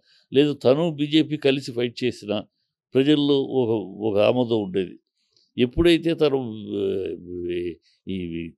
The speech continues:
తెలుగుదేశంతో చేతులు కలిపి అన్నాడు, ఈ ప్యాకేజీకి బ-, డబ్బుల కోసం, అందుకనే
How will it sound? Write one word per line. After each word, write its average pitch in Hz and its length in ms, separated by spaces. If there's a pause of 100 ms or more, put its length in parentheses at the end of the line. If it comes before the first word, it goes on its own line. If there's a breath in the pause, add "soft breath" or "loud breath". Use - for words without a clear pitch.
(120)
తెలుగుదేశంతో 165 600
చేతులు 139 400
కలిపి 120 400
అన్నాడు, 120 260
ఈ 147 100
ప్యాకేజీకి 135 720
బ-, 107 540
డబ్బుల 131 300
కోసం, 120 340
అందుకనే 147 500